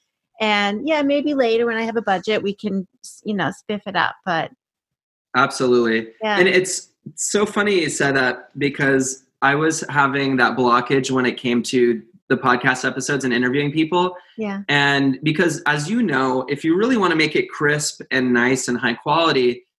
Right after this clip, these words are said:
Speaker 2: it takes hours.
Speaker 1: Yeah. Yeah.
Speaker 2: And, you
Speaker 1: And
Speaker 2: know,
Speaker 1: it's never
Speaker 2: this is the
Speaker 1: good
Speaker 2: fun
Speaker 1: enough,
Speaker 2: part.
Speaker 1: right? You get into that.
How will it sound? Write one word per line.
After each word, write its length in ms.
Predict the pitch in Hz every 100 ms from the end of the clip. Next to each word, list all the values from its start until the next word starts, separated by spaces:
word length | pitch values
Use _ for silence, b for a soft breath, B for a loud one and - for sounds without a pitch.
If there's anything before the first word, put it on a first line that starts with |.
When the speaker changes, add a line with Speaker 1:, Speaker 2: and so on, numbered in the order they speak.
| _
Speaker 2:
it 80 | 185
takes 220 | 370 370
hours. 600 | 123 127 151 113 - - - _
Speaker 1:
Yeah. 260 | 208 196 190 _ _ _ _
Yeah. 200 | 208 196
Speaker 2:
And, 460 | 139 139 139 139 131 _ _ _
you 80 | 147
Speaker 1:
And 80 | 151
Speaker 2:
know, 160 | - 151
Speaker 1:
it's 100 | 277
never 200 | 302 320
Speaker 2:
this 180 | 311 254
is 60 |
the 100 | 320
Speaker 1:
good 80 | 311
Speaker 2:
fun 80 | 294
Speaker 1:
enough, 100 | 262
Speaker 2:
part. 180 | 190 196 240
Speaker 1:
right? 200 | 254 262
You 100 | 254
get 180 | 262
into 200 | 262 254
that. 380 | 240 226 262 -